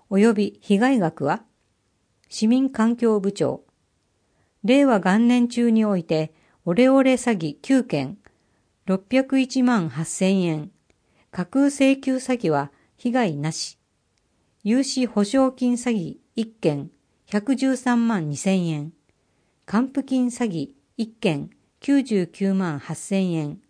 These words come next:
キャッシュカードを騙し取り、その後現金を引き出す手口により、被害に遭った事案が四件、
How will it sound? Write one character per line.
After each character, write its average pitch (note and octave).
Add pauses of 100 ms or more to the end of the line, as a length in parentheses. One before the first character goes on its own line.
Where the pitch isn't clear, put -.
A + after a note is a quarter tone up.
(640)
キ -
ャ F#3+
ッ -
シ -
ュ C4+
カ C#4
ー -
ド F3
を D3
騙 E3
し -
取 E3
り、 - (180)
そ -
の B3
後 A#3
現 A3+
金 C4+
を D3
引 -
き A3+
出 A#3+
す -
手 A#3
口 A3
に E3
よ D3
り、 D3 (220)
被 C4
害 B3+
に G3
遭 G#3
っ G#3+
た E3
事 D#3+
案 F3
が D#3+
四 A3+
件、 D3+